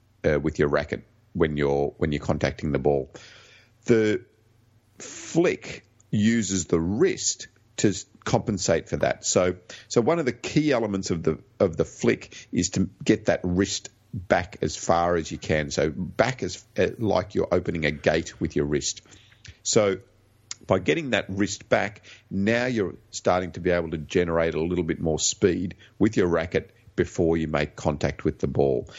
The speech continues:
And that V action, or it can also be, uh, described as a figure eight,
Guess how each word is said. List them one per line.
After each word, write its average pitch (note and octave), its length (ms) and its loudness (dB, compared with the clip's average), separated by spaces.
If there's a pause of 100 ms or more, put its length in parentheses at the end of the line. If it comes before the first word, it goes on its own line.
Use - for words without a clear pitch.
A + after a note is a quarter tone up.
(160)
And A2 160 4
that A#2+ 160 -4
V G2+ 540 0
action, F2+ 420 -4
or F2 220 2
it F2 340 -4
can G#2+ 100 0
also G#2+ 300 2
be, D#2+ 380 -2 (220)
uh, F2 60 2
described D#2+ 500 0
as D2+ 100 -4
a D2+ 60 -4
figure - 360 -2 (140)
eight, - 280 -2